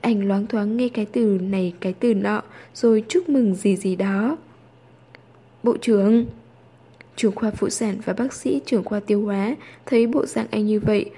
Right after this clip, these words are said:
họ phát hoảng gọi anh. Lệ Minh Vũ hoàn toàn hóa đá, không một chút phản ứng. "Bộ trưởng, anh có sao không?" Bác sĩ trưởng khoa tiêu hóa hoảng sợ, bộ trưởng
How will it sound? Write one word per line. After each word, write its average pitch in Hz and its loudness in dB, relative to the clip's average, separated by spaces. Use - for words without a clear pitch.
họ - -2
phát 262 -4
hoảng 240 0
gọi 208 -4
anh. 226 2
Lệ 220 2
Minh 214 2
Vũ 226 4
hoàn 240 2
toàn 190 -2
hóa 196 -2
đá, 214 0
không 214 0
một 196 2
chút - 2
phản - -4
ứng. 208 4
"Bộ 220 4
trưởng, 208 2
anh 226 2
có 233 2
sao 262 2
không?" 262 4
Bác 240 0
sĩ 247 -2
trưởng 226 2
khoa 208 -2
tiêu 208 0
hóa 196 0
hoảng 226 0
sợ, 214 0
bộ 247 4
trưởng 208 2